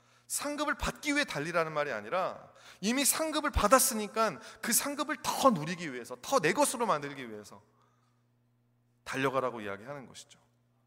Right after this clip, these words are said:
그래서 이것을 이제 제가 쓰리 디로 이제 정리를 했는데, 이거 제 노 목사님 설교를 시-, 드-, 들으면서 제가 스-, 스스로 배운 거예요. 이제 에크로놈으로 쓰리 디. 첫 번째 D는요,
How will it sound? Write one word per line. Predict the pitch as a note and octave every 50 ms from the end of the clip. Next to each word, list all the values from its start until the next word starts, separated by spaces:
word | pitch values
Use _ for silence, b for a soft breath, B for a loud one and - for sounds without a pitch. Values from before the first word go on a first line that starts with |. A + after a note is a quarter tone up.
| _ _ _ _ _ _ _ _ _ _ _ _ _ _ _ _ - b b b b b b b b b b b b _ _
그래서 | - F3+ F3+ F3+ F#3
이것을 | F3 E3 G3 F#3+ G#3+ G3+ G3 F#3 F3 - - E3 C#3+
이제 | D3 D3 D#3 D3 D3
제가 | - C#3+ C3 C#3
쓰리 | C3+ - - - B3+ C4 C4 B3+
디로 | - - D#3 D#3 D#3+ C#3+ A2+ F#2+ F#2 - _ _ _ _ _ _ _ _ _ _ - C3+ C#3 C3+ B2
이제 | B2 A#2 B2 B2 B2+ B2+ A#2
정리를 | - - C#3 C#3 D#3+ F3 F3+ F3 E3 D#3+
했는데, | F3+ F3+ E3 D#3 D3 E3+ E3+ D3+ A#2
이거 | A2+ A#2+ B2
제 | A#2+ B2 A#2+ A#2 -
노 | - C3
목사님 | D#3+ F#3+ G3+ - - F#3+ F#3 F3 E3+ E3
설교를 | D#3+ - A#3 B3 B3 A3+ G#3+
시-, | G3 - - - - -
드-, | D3 C#3
들으면서 | - C3 B2+ C#3 C#3 C3+ C3+ C3+ E3+ F3+ D#3 A#2+ G2 G2 B B B B B B B B
제가 | - B2+ B2+ A#2+ A2 G2+
스-, | - - - - - -
스스로 | - - A3+ G#3 A#3 G3
배운 | E3 - B2 A#2 C3 C3+ A#2+
거예요. | G#2+ G2+ F#2+ F2+ F#2 F#2+ G2
이제 | F#2+ G2 G#2 - - - _ _ _ _ -
에크로놈으로 | - - - - E3 D#3 C3+ B2 A#2+ A2 B B B B
쓰리 | - - A#3+ A#3 A#3
디. | F3+ C#3 C3
첫 | - - B3
번째 | - C4 A#3+ A#3+ A3+
D는요, | E3+ - - D#3 D3 D3+ C#3+ C#3 D3+ D#3+ C#3+ G#2